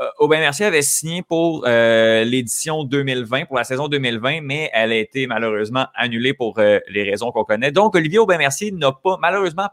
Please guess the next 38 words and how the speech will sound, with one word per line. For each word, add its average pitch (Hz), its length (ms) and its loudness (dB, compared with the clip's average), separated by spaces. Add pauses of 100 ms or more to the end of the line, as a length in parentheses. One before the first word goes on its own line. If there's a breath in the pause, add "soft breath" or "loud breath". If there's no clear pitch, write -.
pas 185 120 0
combattu 123 560 -4 (340 soft breath)
en 139 260 2
deux 123 120 -2
mille 110 180 2
vingt. 143 220 -2
Son, 135 320 -2
ses 147 160 -6
derniers 170 180 0
combats 151 300 2
remontent 135 340 0
à 117 60 4
l'U 110 180 0
F - 40 -18
C 139 360 -6
en 131 300 -4
deux 113 180 -4
mille 113 180 -2
dix-neuf. 98 360 -10 (840)
Sauf 147 220 -2
que, 175 200 4 (440 loud breath)
bon, 135 280 2
là, 180 340 4
euh, 135 200 6
au 139 100 2
moment 180 300 2
où 214 100 2
j'ai 143 100 0
écrit 139 160 -4
cette - 180 -4
chronique-là, 151 460 -2
là, 180 80 2 (220)
euh, 117 300 4
Olivier 135 240 4
Aubin-Mercier 143 580 0
était 170 160 0
le 143 160 2
favori 151 680 2